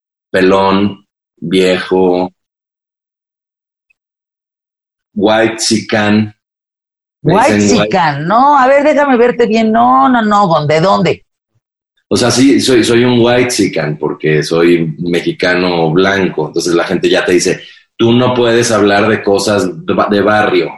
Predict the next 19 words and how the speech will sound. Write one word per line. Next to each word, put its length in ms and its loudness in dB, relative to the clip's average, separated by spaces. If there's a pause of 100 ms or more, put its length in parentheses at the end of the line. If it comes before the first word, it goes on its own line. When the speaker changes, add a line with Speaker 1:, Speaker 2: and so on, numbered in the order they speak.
(100)
Speaker 1:
no 180 -4
puedes, 340 0 (460)
no 160 0
puedes 220 -2
hablar 400 0
de 140 2
Yalitza 600 0
Aparicio 760 -2
porque, 1000 -2 (100)
porque 320 -4
no 180 -2
tienes 340 0
derecho", 440 -2 (200)
¿no? 220 -6 (220)
Speaker 2:
Ah, 100 0
Speaker 1:
Y 100 2
yo 60 4
digo, 220 2
Speaker 2:
Chihuahua. 500 0